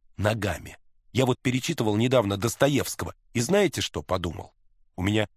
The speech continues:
непроизвольно дернулась щека. «Что?» — спросил я. «Добро по своей природе всепрощающее. Подумайте, всех этих нынешних палачей раньше ссылали в сибирские села, где они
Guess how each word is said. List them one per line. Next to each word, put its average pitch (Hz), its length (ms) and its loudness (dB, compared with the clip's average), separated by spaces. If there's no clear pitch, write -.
непроизвольно 95 680 -2
дернулась 85 480 -4
щека. 73 400 -4
«Что?» — - 360 -2
спросил - 600 -6
я. 76 180 -14
«Добро 104 580 0
по 101 80 -4
своей 104 340 0
природе 95 560 -2
всепрощающее. - 1300 -2
Подумайте, 117 680 -2
всех - 340 0
этих 127 280 -2
нынешних 117 560 0
палачей 104 500 0
раньше 139 480 4
ссылали 147 540 0
в - 80 -4
сибирские 135 600 -2
села, 117 440 0
где - 220 2
они 151 200 4